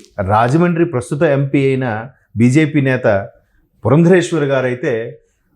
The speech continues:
తాడేపల్లిగూడెంలో ఎక్కడో, నాకు సరిగ్గా గుర్తులేదు, ఒక డైరెక్ట్గా ఆవిడే వెళ్ళి ఒక లిక్కర్ షాప్ దగ్గరికి వెళ్ళి డబ్బులు ఇచ్చి తీసుకుని ఒక లిక్కర్ బాటిల్ తీసుకుంది. దానికి రసీదు లేదు, రిసిప్ట్ లేదు, ఏమీ ఉండదు.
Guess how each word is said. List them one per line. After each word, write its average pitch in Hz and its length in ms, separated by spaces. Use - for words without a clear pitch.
తాడేపల్లిగూడెంలో 170 880
ఎక్కడో, 147 280
నాకు 113 160
సరిగ్గా 120 320
గుర్తులేదు, 113 880
ఒక 110 200
డైరెక్ట్గా 139 460
ఆవిడే 131 560
వెళ్ళి 135 240
ఒక 127 180
లిక్కర్ 110 280
షాప్ 135 200
దగ్గరికి 120 280
వెళ్ళి 165 160
డబ్బులు 110 400
ఇచ్చి 143 240
తీసుకుని 113 560
ఒక 110 120
లిక్కర్ 107 300
బాటిల్ 95 420
తీసుకుంది. - 420
దానికి 113 260
రసీదు 113 360
లేదు, 127 320
రిసిప్ట్ 117 420
లేదు, 131 140
ఏమీ 113 240
ఉండదు. 101 380